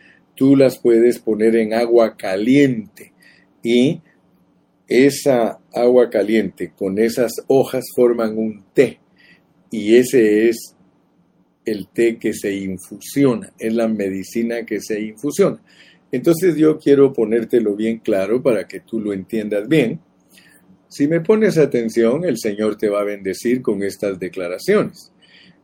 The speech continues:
Por ejemplo, si queremos aplicar bien la transfusión, nosotros podemos hablar de que internamente Cristo ha sido puesto dentro de nosotros como nuestra vida.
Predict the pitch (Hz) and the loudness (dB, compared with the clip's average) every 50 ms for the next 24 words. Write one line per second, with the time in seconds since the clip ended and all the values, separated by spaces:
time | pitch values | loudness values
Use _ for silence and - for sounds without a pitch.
0 | _ _ _ _ 101 95 98 87 90 101 101 95 98 120 127 131 - - _ _ | _ _ _ _ -4 -2 -2 -2 -2 -4 -4 -2 2 4 4 4 2 -2 _ _
1 | _ _ _ _ _ _ _ _ _ - - - _ _ - - - - 110 110 | _ _ _ _ _ _ _ _ _ -14 -14 -14 _ _ -20 -16 -10 -10 -10 -8
2 | - 104 95 101 101 110 127 123 139 139 - - 113 110 107 - 113 107 107 107 | -6 -6 -4 -4 -2 -2 -2 2 2 2 0 0 -6 -8 -6 -4 -4 -4 -2 -2
3 | 117 120 117 113 98 92 90 - - 113 117 131 143 139 - - 156 139 - - | -2 -2 0 -2 -2 -4 -6 -6 -6 -4 -4 -4 -4 -6 -8 -10 -10 -10 -6 -2
4 | 131 120 104 95 101 120 - - _ _ _ _ _ - - - _ _ _ _ | 0 0 0 0 -4 -8 -16 -20 _ _ _ _ _ -20 -20 -20 _ _ _ _
5 | _ _ - 101 92 - 107 95 - 113 107 110 - 113 107 101 104 101 110 110 | _ _ -6 -4 -2 0 -2 0 0 0 -2 -2 -2 -2 -2 -2 -2 -2 -2 -2
6 | 107 107 107 101 98 98 98 101 104 107 110 113 107 98 - 107 104 98 95 95 | -2 -2 -2 -2 -2 -2 -2 -2 -2 -2 -2 -4 -4 -4 -4 -4 -4 -4 -4 -6
7 | 92 - 117 110 107 107 110 104 101 104 104 107 113 113 - - 143 123 - _ | -6 -4 -2 -2 -2 -2 -4 -6 -6 -6 -6 -6 -8 -8 -6 -6 -8 -8 -8 _
8 | - - 98 110 127 123 - - - - 110 - _ _ _ _ _ _ _ _ | -12 -6 -2 -2 -2 -2 -4 -10 -12 -12 -14 -14 _ _ _ _ _ _ _ _
9 | _ _ _ _ _ _ _ _ 117 110 - - 120 117 113 104 98 - - 107 | _ _ _ _ _ _ _ _ -10 -10 -6 -4 0 0 2 0 0 0 0 0
10 | 110 113 - - - 101 90 87 92 107 127 147 151 143 131 - - - 92 90 | 0 0 -4 -6 -8 -8 -6 -4 -4 -2 -2 -2 -2 -4 -8 -10 -10 -8 -6 -6
11 | 95 101 107 107 95 - - 120 117 110 - - - _ - - - _ _ _ | -6 -6 -6 -8 -10 -6 -2 -2 -2 -2 -4 -12 -20 _ -20 -20 -20 _ _ _
12 | _ _ _ _ _ - 101 95 90 90 90 92 98 104 98 - - - 92 92 | _ _ _ _ _ -8 -6 -6 -6 -8 -6 -4 -4 -4 -4 -4 -8 -10 -10 -10
13 | 87 90 104 107 104 107 - - _ | -8 -6 -6 -6 -6 -6 -12 -20 _